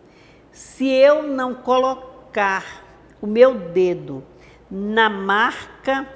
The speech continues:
dos pregos, e se não colocar a minha mão no lado dele, eu não acreditarei." Depois de oito dias,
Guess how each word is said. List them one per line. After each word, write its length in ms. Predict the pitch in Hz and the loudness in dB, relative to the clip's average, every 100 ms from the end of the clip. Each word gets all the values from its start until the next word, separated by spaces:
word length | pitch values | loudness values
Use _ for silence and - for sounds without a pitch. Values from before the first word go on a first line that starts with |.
| - - - | -20 -20 -18
dos 420 | 185 240 247 - | -10 -8 -8 -12
pregos, 840 | - 196 180 175 147 135 139 - - - - - | -12 -4 -2 -2 -6 -12 -14 -18 -20 -20 -20 -8
e 140 | 247 | -6
se 180 | 254 262 | -4 -4
não 280 | 247 262 320 | -2 -2 -2
colocar 500 | 285 285 277 277 240 | 2 2 2 0 0
a 40 | |
minha 320 | 226 254 294 311 | 0 -4 -4 -4
mão 380 | 285 214 196 | -2 -2 -2
no 160 | 190 185 | -4 -2
lado 580 | 185 190 214 262 214 208 | 0 2 2 0 -4 -12
dele, 840 | 165 160 185 214 226 240 247 247 - _ _ | -6 0 2 2 0 -6 -6 -10 -20 _ _
eu 260 | 240 247 254 | 4 4 4
não 640 | 240 214 202 208 220 233 - | -4 -6 -6 -6 -8 -10 -12
acreditarei." 1040 | - 220 233 214 196 185 - 180 165 151 - - - - - _ _ - - - - - - - - 220 | -6 -6 -6 -12 -12 -14 -10 -10 -8 -12 -16 -20 -20 -20 -20 _ _ -20 -20 -20 -20 -20 -20 -20 -20 -14
Depois 880 | 202 269 277 - 240 233 247 233 | -2 0 0 2 6 8 8 4
de 120 | 196 | -2
oito 400 | 220 226 240 233 | 2 2 0 -6
dias, 840 | 196 165 156 170 175 180 185 - | -12 -16 -16 -12 -8 -6 -8 -12